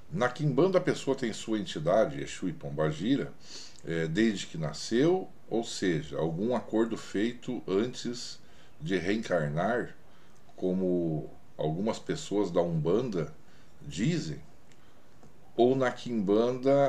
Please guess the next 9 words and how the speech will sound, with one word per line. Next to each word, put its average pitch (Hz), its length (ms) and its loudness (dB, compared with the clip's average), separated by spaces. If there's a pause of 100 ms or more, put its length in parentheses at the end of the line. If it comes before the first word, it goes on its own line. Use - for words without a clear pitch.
a 107 100 2
pessoa 107 500 -2
pode 95 400 4
escolher 95 460 2
assentar 87 500 2
determinado 85 800 0
Exu 87 460 -4 (760)
e 82 160 -2
Pombagira, 78 920 0